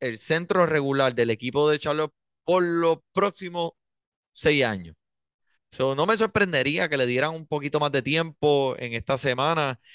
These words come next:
Es más, inclusive, eh, por encima del ni-, del mismo Nick Richards, que fue supuestamente el que iba a comenzar en esta posición para este equipo.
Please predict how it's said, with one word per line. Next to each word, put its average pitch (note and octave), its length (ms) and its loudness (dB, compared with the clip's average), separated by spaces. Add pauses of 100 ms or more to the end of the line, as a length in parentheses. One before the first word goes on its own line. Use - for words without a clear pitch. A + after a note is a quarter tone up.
(160)
Es E3+ 140 0
más, E3+ 240 0
inclusive, D3 840 2 (300)
eh, C3+ 140 0
por D3 200 -2
encima D#3 420 0
del D#3+ 160 0
ni-, D3+ 220 -6 (100)
del C#3 120 2
mismo D3 280 -2
Nick D#3+ 240 -6
Richards, D3+ 640 -2
que A#2+ 420 0
fue C#3+ 640 -2
supuestamente C#3+ 1040 -2
el A2+ 120 -6
que A#2 220 0
iba B2 200 -2
a C3 40 -8
comenzar C3 480 -6
en C3 100 -6
esta C3+ 200 -6
posición B2+ 320 -4
para B2+ 180 0
este B2 160 -4
equipo. D3+ 480 0